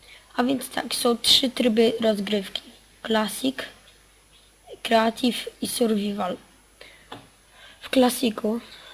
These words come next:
jest to, y, darmowa wersja, w której <clears throat> gra, y, y, gra pol-,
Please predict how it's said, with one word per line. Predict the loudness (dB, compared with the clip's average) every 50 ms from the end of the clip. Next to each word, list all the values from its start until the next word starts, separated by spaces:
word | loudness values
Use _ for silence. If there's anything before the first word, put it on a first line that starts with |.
| -20 -20 -12 -4
jest | -2 0 0 0 -2 -4
to, | -2 -2 0 0 0 0 0 -2 -6 -12 -20 -20 _ _ -20 -20 _ _ -4 -2
y, | -2
darmowa | 0 2 2 4 4 4 4 2 0 0 -2 -2
wersja, | -2 -2 -2 -2 -4 -4 -6 -4 -2 -2 -2 -2 -6 -10 -18 -20 -20 _ -20 _ _ _ _ _ _ _ _ _ _ _ _ _ _ _ _ _ -16 -16 -16 _ _ _ _ _ -20 _ _ _ _ _ _ _
w | -18 -18 -16
której | -6 -2 0 2 2 4 6 6 6 4 4 0 -4 -12 -20 _ _ _ _ _ _ _ _ _ _ _ _ -2
<clears throat> | -2 0 0 -6 -6 -8 -14 -20 -20 -20 -20 -20 _ _ _ _ _ _ _ _ _ -8 -2
gra, | 0 4 6 8 6 6 4 0 -8 -20 -16 -6 -2
y, | -2
y, | 0 0 0 -2 -2 -4 -4 0 2 4 4 4 2 0 -2 -4 -8 -12 -20 _ _ _ _ -20 _ -6 -6 -6 -6 -6 -10 -10 -10 -2
gra | 0 2 2 0
pol-, | 0 0 0 0 0 0